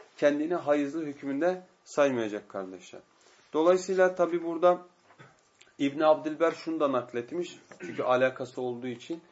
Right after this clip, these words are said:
Hayızlı kadın, e, namazı ve orucu beraber terk eder hayızdayken ama hayızdan çıkıp temizlendikten sonra temizliğe ulaştığında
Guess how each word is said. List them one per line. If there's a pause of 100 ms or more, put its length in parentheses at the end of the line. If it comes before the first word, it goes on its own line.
(1040)
Hayızlı
kadın, (220)
e, (500)
namazı (600)
ve
orucu
beraber
terk
eder
hayızdayken
ama
hayızdan
çıkıp
temizlendikten
sonra
temizliğe
ulaştığında